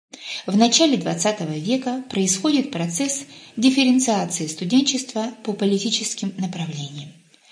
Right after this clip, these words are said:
Преобладающим влиянием в студенческой среде пользовалась социал-демократия.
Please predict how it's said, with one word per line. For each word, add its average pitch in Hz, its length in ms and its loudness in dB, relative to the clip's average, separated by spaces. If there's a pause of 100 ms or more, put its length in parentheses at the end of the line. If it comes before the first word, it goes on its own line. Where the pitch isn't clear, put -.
(280)
Преобладающим 185 880 4
влиянием 220 640 2
в - 20 -6
студенческой 196 680 0
среде 180 480 -2 (340)
пользовалась 233 680 0
социал-демократия. 196 1200 -2